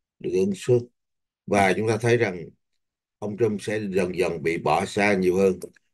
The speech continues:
bởi vì ông sẽ tập trung vào cái vấn đề điểm cử tri đoàn, đánh lẻ, đánh, đánh, đánh âm thầm, đánh lặng để chấp nhận thua phiếu phổ thông,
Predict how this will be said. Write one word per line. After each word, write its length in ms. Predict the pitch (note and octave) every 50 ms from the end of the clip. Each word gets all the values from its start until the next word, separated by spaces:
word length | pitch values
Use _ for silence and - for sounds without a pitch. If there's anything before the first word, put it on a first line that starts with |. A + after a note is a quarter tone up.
| _ _ -
bởi 140 | - F#2 F#2
vì 80 | G2 F#2
ông 180 | F2+ F#2+ F#2
sẽ 120 | - G#2 F#2+ -
tập 120 | - F2 - _ -
trung 240 | A#2 G#2+ G#2 G2+
vào 240 | F#2 F2 E2 D#2+ D2+
cái 80 | C#2+ D#2+ F2
vấn 120 | G2 G2
đề 120 | G2 F2 - - -
điểm 420 | D#2+ E2 E2+ F2+ F#2 G#2+ B2+ C3 - _ _ _ _ _ _ _ _ _ _ -
cử 160 | - G2+ A2 F#2+
tri 120 | G#2+ G#2+
đoàn, 300 | F#2 F#2 E2 D#2 C2+ - - _ _ _ _ _ _ _ _ _ _ _ -
đánh 220 | G#2 A#2 B2+ C3+
lẻ, 420 | A#2+ G#2 E2+ D#2 D#2 D#2+ F#2 G2 F#2+ - _ -
đánh, 320 | G2+ G2 G#2 A2+ G#2 -
đánh, 280 | - G2 G2 G#2 G2 - -
đánh 220 | - D#2+ F2+ F#2+
âm 260 | - - A2 G#2+ G2
thầm, 220 | E2+ F#2+ F2 E2+ D#2+
đánh 140 | F2 F#2+ F#2+
lặng 180 | F#2+ F2 F2
để 160 | D#2+ D#2+ D#2+ D#2+ -
chấp 160 | - B2+ B2
nhận 260 | G2 F#2 F2 E2+ E2
thua 240 | - G#2 G#2 G#2 G2 - - - _ _ _ _ _ _ -
phiếu 320 | G2+ A2 B2 B2+ A#2+ - - _ _ _ _ _ _ _
phổ 140 | - F#2 F#2
thông, 280 | - G2+ F#2+ F#2 F#2